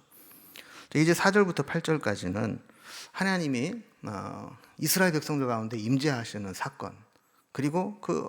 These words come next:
하나님이 임재하시기 전에, 어, 비참한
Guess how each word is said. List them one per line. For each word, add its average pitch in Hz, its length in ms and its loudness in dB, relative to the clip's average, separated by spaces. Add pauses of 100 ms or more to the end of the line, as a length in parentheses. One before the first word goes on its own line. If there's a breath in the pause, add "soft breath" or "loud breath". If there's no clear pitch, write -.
하나님이 190 400 2
임재하시기 135 720 4
전에, 113 420 2 (600 loud breath)
어, 95 800 -6
비참한 180 800 4